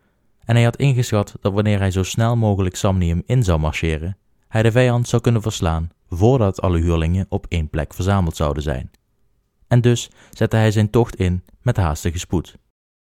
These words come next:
Hij liet zijn kamp opbouwen nog voordat het terrein eromheen verkend was. En juist deze haast en onvoorzichtigheid kostte de Romeinen bijna hun leger. Het kamp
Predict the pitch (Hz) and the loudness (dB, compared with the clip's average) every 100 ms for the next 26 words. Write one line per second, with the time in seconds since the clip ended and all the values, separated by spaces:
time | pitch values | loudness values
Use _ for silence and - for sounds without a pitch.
0 | _ _ _ _ _ _ _ _ _ 95 | _ _ _ _ _ _ _ _ _ -2
1 | 101 107 - 95 117 110 110 117 104 98 | 0 0 2 0 2 0 2 -2 2 2
2 | 95 98 _ - - 110 - 127 139 123 | 2 -2 _ -20 -2 -2 0 2 4 2
3 | - 110 92 92 90 98 95 80 76 87 | 2 0 2 2 0 0 2 2 0 -4
4 | - 110 95 76 - - _ _ _ _ | -2 -2 0 -4 -6 -16 _ _ _ _
5 | _ _ - 107 101 92 90 110 117 95 | _ _ 0 4 4 2 2 2 2 2
6 | 95 95 - 98 98 87 85 95 90 90 | 2 0 -4 -4 -2 -2 0 -2 -2 -2
7 | 85 80 - _ _ _ - 131 - 117 | -2 -2 -4 _ _ _ -2 -2 0 0
8 | 107 107 85 82 80 - _ 90 104 95 | 2 4 2 2 -2 -6 _ 0 2 2
9 | 71 67 78 82 80 71 76 _ _ _ | 0 -2 0 0 -2 -4 -8 _ _ _
10 | _ _ _ _ _ _ _ _ _ _ | _ _ _ _ _ _ _ _ _ _
11 | _ _ _ _ _ _ - 110 139 135 | _ _ _ _ _ _ -4 0 4 2
12 | - | 0